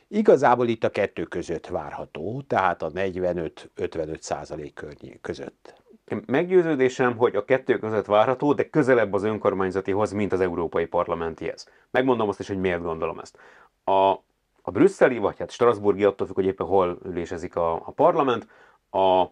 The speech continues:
Speaker 2: az Európai Uniós politikáról nagyon sok ember úgy gondolkodik, hogy hát az messze van, az minket annyira nem érint. El vannak ott az Európai Parlamentben a, a, a politikusok, és csinálnak, amit csinálnak.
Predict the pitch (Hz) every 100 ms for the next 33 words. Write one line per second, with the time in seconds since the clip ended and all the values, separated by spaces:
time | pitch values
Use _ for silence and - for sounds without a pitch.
0 | _ _ _ - 113 185 175 113 98 107
1 | 104 90 - 113 127 143 131 120 104 117
2 | 127 92 95 101 92 98 85 87 101 117
3 | 127 135 131 139 - 110 - _ _ _
4 | _ _ - 147 135 104 90 - 82 80
5 | 80 _ _ - 101 127 131 135 123 120
6 | 117 107 98 90 85 - 156 170 143 113
7 | 110 104 104 110 101 - 87 - 98 95
8 | 92 90 85 82 85 - _ _ _ -
9 | 87 - - 165 208 185 - - 117 -
10 | - - 117 101 95 101 92 - 95 82
11 | 80 -